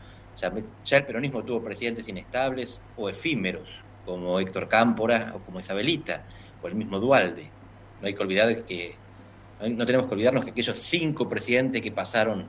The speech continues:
por el sillón de Rivadavia en diez días, uno era radical y cuatro eran peronistas.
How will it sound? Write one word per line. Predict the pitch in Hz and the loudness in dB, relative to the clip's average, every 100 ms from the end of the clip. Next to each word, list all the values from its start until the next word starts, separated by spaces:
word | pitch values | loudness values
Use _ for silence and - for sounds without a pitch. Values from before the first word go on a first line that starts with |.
| - - - - - | -12 -20 -20 -20 -12
por | 92 | -10
el | 85 | -8
sillón | - 110 | -2 0
de | 101 | 0
Rivadavia | 98 98 110 104 | 2 4 4 2
en | 95 | 0
diez | 98 | -2
días, | 101 135 131 - - - - - - - - - - - - - | -2 0 0 -2 -10 -20 -20 -20 -20 -20 -20 -20 -20 -20 -12 -2
uno | 143 | 2
era | 120 104 | 4 4
radical | 95 95 131 110 - - - - - - - - - | 2 2 2 2 -2 -14 -20 -20 -20 -20 -20 -20 -18
y | - | -2
cuatro | 123 113 | 0 2
eran | 92 | -2
peronistas. | 92 98 117 - - | -2 -2 -2 -4 -18